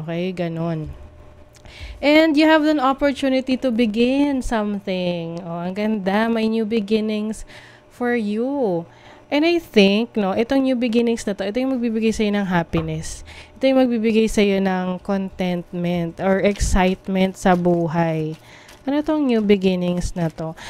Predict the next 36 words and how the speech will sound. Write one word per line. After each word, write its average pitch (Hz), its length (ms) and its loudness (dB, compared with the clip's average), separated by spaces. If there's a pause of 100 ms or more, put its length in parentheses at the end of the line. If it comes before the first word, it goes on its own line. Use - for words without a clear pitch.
(140)
Some 339 220 4
of 311 100 2
you, 277 160 2
this 262 160 2
is 269 160 -2
related 214 480 2
to 214 80 2
your 202 160 4
spirituality 190 1040 -4
and 190 160 -4
your 180 140 -4
belief 175 400 0
system. 165 720 -4 (480)
Oh, 233 80 8
di 226 160 6
ba? 202 240 -2
Oh 220 100 -4
my 220 240 -2
God. 170 400 -6 (1200)
I 247 140 -2
just 254 260 -2
said 208 300 -2
that. 175 280 -2 (140)
Oh. 175 380 -8 (960)
You 240 140 0
have 254 80 -2
the 233 160 -2
High 208 180 -2
Priestess. 185 680 -4
So 240 100 2
this 254 220 -2
is 302 100 -2
spirituality 220 880 -2
and 208 160 0
belief 180 380 0
system. 160 640 -8